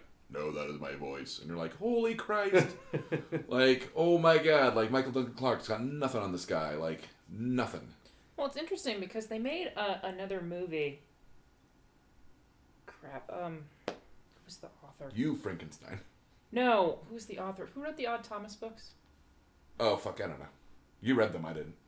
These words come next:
Speaker 3: Well, I was gonna say,
Speaker 1: I
Speaker 3: they
Speaker 1: just
Speaker 3: made
Speaker 1: saw, I
Speaker 3: another
Speaker 1: just
Speaker 3: movie with Parker Posey that was based on another series of books that that author wrote.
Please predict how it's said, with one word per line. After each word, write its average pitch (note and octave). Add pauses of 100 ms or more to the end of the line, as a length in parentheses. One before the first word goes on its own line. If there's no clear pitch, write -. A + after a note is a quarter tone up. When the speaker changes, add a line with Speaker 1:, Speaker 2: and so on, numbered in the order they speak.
(340)
Speaker 3:
Well, G#3
I F#3
was G3
gonna G3+
say, G3
Speaker 1:
I F3
Speaker 3:
they G#3
Speaker 1:
just B3+
Speaker 3:
made G#3+
Speaker 1:
saw, G3
I G#3
Speaker 3:
another B3
Speaker 1:
just A3+
Speaker 3:
movie A3+
with F3+
Parker G3+
Posey G3
that D#3+
was E3+
based F#3+
on F3
another E3
series E3
of C3+
books F3
that D#3+
that D#3
author C#3+
wrote. C#3